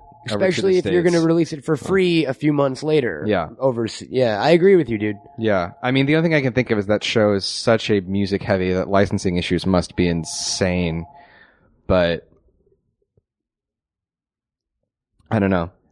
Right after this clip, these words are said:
Speaker 1: I,
Speaker 2: I, I
Speaker 1: I'm
Speaker 2: think
Speaker 1: excited
Speaker 2: that's, I
Speaker 1: for
Speaker 2: think
Speaker 1: it.
Speaker 2: that's the B B C calling us right
Speaker 1: Yeah.
Speaker 2: now to complain that I watched. It wasn't even B B C, it's E four. That's why it, it's,
Speaker 1: Yeah, it is
Speaker 2: yeah.
Speaker 1: E four. But, but that's why it's so
Speaker 2: Let's
Speaker 1: weird that it's on the B B C America tab.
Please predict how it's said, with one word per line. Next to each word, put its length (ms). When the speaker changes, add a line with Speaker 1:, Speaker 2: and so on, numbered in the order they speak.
Speaker 1:
I, 100
Speaker 2:
I, 40
I 220
Speaker 1:
I'm 100
Speaker 2:
think 140
Speaker 1:
excited 220
Speaker 2:
that's, 40
I 80
Speaker 1:
for 60
Speaker 2:
think 100
Speaker 1:
it. 40
Speaker 2:
that's 140
the 80
B 140
B 100
C 200
calling 340
us 100
right 120
Speaker 1:
Yeah. 120
Speaker 2:
now 120
to 80
complain 380
that 100
I 80
watched. 360
It 60
wasn't 220
even 160
B 80
B 80
C, 160
it's 100
E 140
four. 480
That's 260
why 200
it, 140
it's, 80
Speaker 1:
Yeah, 220
it 80
is 80
Speaker 2:
yeah. 200
Speaker 1:
E 40
four. 320
But, 140
but 120
that's 200
why 100
it's 80
so 60
Speaker 2:
Let's 80
Speaker 1:
weird 120
that 100
it's 120
on 100
the 60
B 100
B 100
C 160
America 300
tab. 540